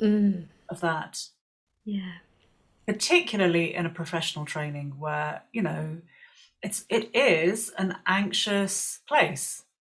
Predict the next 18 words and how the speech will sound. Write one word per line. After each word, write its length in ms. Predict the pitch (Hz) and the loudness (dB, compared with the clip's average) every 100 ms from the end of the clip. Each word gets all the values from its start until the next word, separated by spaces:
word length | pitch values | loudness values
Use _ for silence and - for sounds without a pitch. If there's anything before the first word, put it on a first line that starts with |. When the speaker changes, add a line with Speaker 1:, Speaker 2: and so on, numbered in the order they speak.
| - | -10
Speaker 1:
Mm. 280 | 220 208 208 | -4 0 2
Speaker 2:
We 200 | 202 196 | 2 0
expect 600 | 202 - - 160 - - - _ _ _ - | -2 -2 -2 -2 -2 -10 -10 _ _ _ -12
to 60 | - | -6
be 140 | 156 | -6
tested 480 | 151 160 - 151 147 - _ - | -4 -6 -6 -8 -8 -10 _ -8
in 360 | 165 160 160 - - | -6 -4 -6 -8 -4
trainings 580 | 269 185 143 143 - - _ _ _ _ | 0 0 -4 -10 -16 -20 _ _ _ _
Speaker 1:
Yeah. 180 | 226 190 175 _ _ | -10 -10 -10 _ _
Speaker 2:
because 260 | 175 175 151 | -8 -4 -6
of 60 | 147 | -6
that. 220 | - - | -8 -6
That's 260 | 160 - - | -6 -4 -6
how 360 | 156 151 151 143 - | -4 -4 -4 -8 -10
our 140 | 151 | -8
schooling 440 | - - 160 156 139 | -8 -8 -8 -8 -8
was. 320 | 139 139 - _ _ _ _ _ - - - _ _ _ _ _ | -8 -10 -16 _ _ _ _ _ -20 -20 -20 _ _ _ _ _
And 480 | 185 185 185 185 185 | 4 6 8 6 4